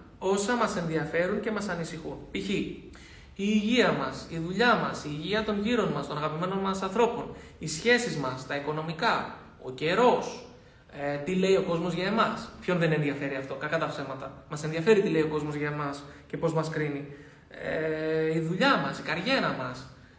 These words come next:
τι άλλο, οι συνήθειές μας. Οκ. Εδώ όμως,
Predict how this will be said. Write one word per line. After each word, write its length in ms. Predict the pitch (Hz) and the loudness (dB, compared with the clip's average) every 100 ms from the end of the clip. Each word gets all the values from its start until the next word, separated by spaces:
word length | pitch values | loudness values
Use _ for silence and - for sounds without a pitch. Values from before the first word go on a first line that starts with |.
| - - - - | -20 -20 -20 -4
τι 120 | 233 | 2
άλλο, 380 | 196 147 135 131 | 4 4 0 -2
οι 40 | - | -4
συνήθειές 580 | 170 196 208 240 269 | -2 -2 -2 2 2
μας. 340 | - 143 - - - - - - - - - | 2 -4 -6 -12 -18 -20 -20 -20 -20 -20 -12
Οκ. 180 | 156 151 220 175 - - - - - - - - | -8 0 2 2 -2 -10 -16 -20 -20 -20 -20 -8
Εδώ 480 | 151 156 262 285 175 | -2 2 6 8 8
όμως, 340 | 151 160 - | 6 2 -4